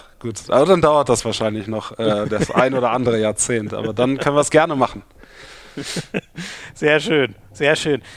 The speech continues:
Speaker 2: Darfst gerne noch einen Tipp abgeben.
Speaker 1: Ja.
Speaker 2: Ähm, hättest du einen, ähm, D-K-B-Spieler des Monats? Hättest du da einen Favoriten? Für, ähm, also auch wenn wir jetzt noch ein bisschen was übrig haben, ein paar Tage in dem Monat, aber für den Oktober?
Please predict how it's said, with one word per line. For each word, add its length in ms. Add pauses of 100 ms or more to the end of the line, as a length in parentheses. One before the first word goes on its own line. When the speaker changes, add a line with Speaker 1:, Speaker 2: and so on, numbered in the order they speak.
(280)
Speaker 2:
Darfst 220
gerne 200
noch 100
einen 80
Tipp 240
abgeben. 760
Speaker 1:
Ja. 320
Speaker 2:
Ähm, 260
hättest 500
du 180
einen, 680
ähm, 680 (400)
D-K-B-Spieler 840
des 220
Monats? 840
Hättest 340
du 40
da 140
einen 100
Favoriten? 760 (640)
Für, 680
ähm, 280
also 200
auch 160
wenn 100
wir 80
jetzt 80
noch 120
ein 80
bisschen 340
was 140
übrig 360
haben, 380
ein 120 (100)
paar 180
Tage 320
in 140
dem 120
Monat, 300
aber 120
für 140
den 120
Oktober? 520